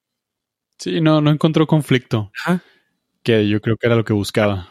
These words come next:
Speaker 2: Ya se necesitan dos y nomás estaba el señor ahí. Entonces, <laughs>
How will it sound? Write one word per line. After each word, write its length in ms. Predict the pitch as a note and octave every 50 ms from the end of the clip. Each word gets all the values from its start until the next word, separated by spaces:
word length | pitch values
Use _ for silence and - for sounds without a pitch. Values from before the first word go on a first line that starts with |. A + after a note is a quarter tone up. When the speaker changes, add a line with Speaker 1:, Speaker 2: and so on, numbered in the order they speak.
| -
Speaker 2:
Ya 80 | A#2+ A#2
se 120 | A#2+ C#3
necesitan 520 | C3+ C3 B2+ - A#2 A2 A2 - B2 B2 B2+
dos 300 | C#3 F3 A3 A#3 - -
y 180 | B2+ A2+ A2
nomás 300 | G2+ G2 G2 G2 G2 G2+
estaba 340 | A2 G#2+ - A2+ A2 A2 A2
el 100 | G#2+ G#2
señor 340 | - G2+ F#2+ F#2+ G2 G2+ G#2
ahí. 200 | G#2 A#2+ C#3 C#3+ - _ _ _
Entonces, 720 | - G#2 G#2 G2 - F#2+ G2 - G#2+ G2+ G#2 - - - - - - - - - - - - - - - _ _ _
<laughs> 560 | - - - - A#2+ - - D#3 D3+ - -